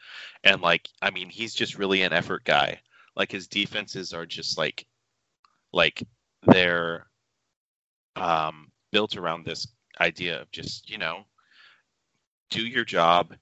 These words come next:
and then once you've done your job, flow to the ball. Like, which is, like, <laughs> that's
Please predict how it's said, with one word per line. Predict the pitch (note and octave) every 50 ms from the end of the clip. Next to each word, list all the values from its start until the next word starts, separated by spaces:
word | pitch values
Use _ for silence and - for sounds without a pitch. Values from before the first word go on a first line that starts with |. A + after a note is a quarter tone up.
| _ _ _ -
and | F2+ F2+
then | F2+ F2 F2
once | F#2 G2 G2 -
you've | G2+ F2+
done | D#2 F#2 F2+ F2
your | E2 E2
job, | - - D#2+ D#2 D#2 D2 -
flow | - - - F#2 E2+
to | D#2+ D2+
the | -
ball. | - - G1+ G1+ - - _ _ _ _ _ _ _ _ _ _ _ _ -
Like, | E2 E2 E2 - - - - _ _ _ _ _ _ _ _ -
which | A2+ A#2 - -
is, | C3 G#2+ - - - -
like, | G2+ G2+ F#2+ - - - _ _ _ _ _ _ _ _ _ -
<laughs> | - - - - - - - - - _ _ _ _ _ _ _ _ - - _ -
that's | - F#3 G3 - - -